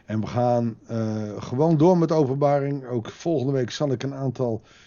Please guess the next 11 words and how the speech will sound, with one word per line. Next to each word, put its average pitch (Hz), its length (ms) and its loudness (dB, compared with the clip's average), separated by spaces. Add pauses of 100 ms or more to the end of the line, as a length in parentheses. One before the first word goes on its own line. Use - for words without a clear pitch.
(140)
dingen 156 360 6
uit 131 160 4
Jesaja 139 460 0
en 120 100 -2
Psalm 135 400 0
overslaan. 143 640 0 (380)
Want 131 440 4
jullie 123 200 2
weten 143 360 4
dat 127 200 0
ik 123 180 -8